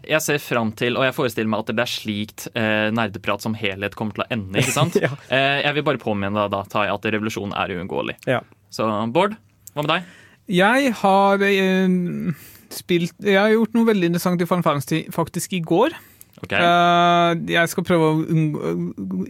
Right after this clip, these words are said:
Speaker 3: ikke bli for teknisk for de som ikke har spilt det før, men, eh, vanligvis når du gir innhold, så har du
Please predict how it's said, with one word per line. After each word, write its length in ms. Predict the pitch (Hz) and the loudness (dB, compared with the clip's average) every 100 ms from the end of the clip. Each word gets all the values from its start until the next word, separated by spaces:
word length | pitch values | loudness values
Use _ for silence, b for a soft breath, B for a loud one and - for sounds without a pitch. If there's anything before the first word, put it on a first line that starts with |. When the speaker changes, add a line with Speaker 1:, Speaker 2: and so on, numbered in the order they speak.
| 208 | -4
Speaker 3:
ikke 160 | - 165 | -2 0
bli 80 | 170 | 0
for 240 | - 156 | 2 0
teknisk 460 | 147 156 - 202 - | 0 -2 -2 -2 0
for 80 | 175 | -2
de 80 | |
som 120 | 156 170 | -2 -2
ikke 120 | 165 | -2
har 80 | 151 | -4
spilt 160 | 151 | -6
det 80 | 151 | -2
før, 160 | 202 226 | -2 0
men, 300 | 185 190 185 | 0 0 0
eh, 160 | 185 185 B B B B B B | 0 -2 B B B B B B
vanligvis 380 | 214 185 185 196 | 2 4 2 2
når 120 | 190 | 4
du 40 | 185 | 4
gir 100 | 185 | 4
innhold, 260 | 165 160 156 | 4 2 0
så 260 | - 170 160 | 2 4 4
har 140 | 160 | 2
du 680 | 160 160 160 160 156 156 | 2 2 2 2 0 -2